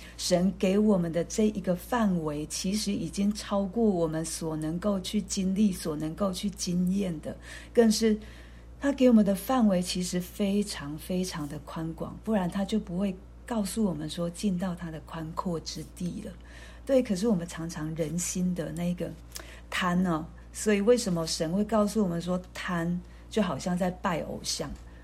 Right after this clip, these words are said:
对，因为我们就贪着不是神要给我们的，我们就不在神的心意里面。所以他，撒母耳说，跟扫罗说，“你如果遵守，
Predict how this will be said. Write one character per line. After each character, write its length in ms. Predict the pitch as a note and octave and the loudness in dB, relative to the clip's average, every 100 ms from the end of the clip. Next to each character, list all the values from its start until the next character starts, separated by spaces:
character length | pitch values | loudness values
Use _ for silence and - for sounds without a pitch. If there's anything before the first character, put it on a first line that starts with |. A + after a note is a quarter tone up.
| - | 0
对， 160 | F3 F3 | 2 2
因 240 | F#3 G3 | 2 2
为 60 | G3+ | 2
我 80 | |
们 140 | E3+ D3+ | 2 0
就 100 | F#3 | -4
贪 360 | F3+ - E3+ F3 | -4 -2 -2 0
着 160 | E3 D#3+ - | 0 -2 -8
不 120 | F#3 | -4
是 160 | F3 A3+ | 0 0
神 320 | G#3+ - C#3+ | 0 -2 -2
要 160 | F3 F3 - | 0 -2 -2
给 160 | C#3+ | -4
我 160 | E3+ D3 | -2 -4
们 160 | G#2 - | -6 -10
的， 100 | - - - - - - | -12 -14 -20 -20 -14 -2
我 100 | F3+ | 0
们 180 | E3+ | 0
就 280 | E3 G#3 F3+ - - - | 2 2 2 -4 -12 -6
不 100 | E3+ | -2
在 240 | - F3+ | 2 2
神 340 | F3+ - C#3 | 2 0 -4
的 80 | C#3+ | -6
心 380 | C#3+ - E3 E3+ | -6 -4 -4 -2
意 100 | F3 | -2
里 160 | D#3 F3 | -2 -4
面。 180 | E3+ D#3 - - - - | -4 -4 -6 -14 -18 -2
所 120 | G#3+ | 0
以 80 | F#3+ | 2
他， 200 | G3+ F#3+ - - - - - | 0 -2 -4 -18 -20 -20 -18
撒 200 | - G#3+ | 2 4
母 220 | G3+ F#3 | 6 4
耳 80 | E3+ | 2
说， 320 | F3 F#3 F3+ F#3 A#3 - - - - - - - - | 0 0 2 0 -4 -14 -20 -20 -20 -20 -20 -14 2
跟 180 | G3+ G3 | 4 4
扫 220 | G3 E3 | 2 2
罗 180 | D#3+ D#3 | 0 -2
说 360 | E3 E3+ E3+ F3+ - | 0 2 2 -4 -2
，“你 160 | F#3 | 0
如 200 | F3 F#3+ | 0 0
果 160 | G#3 F#3+ | 2 0
遵 320 | - - F3+ | 0 -2 0
守， 340 | F#3 - C#3+ | 0 -2 -4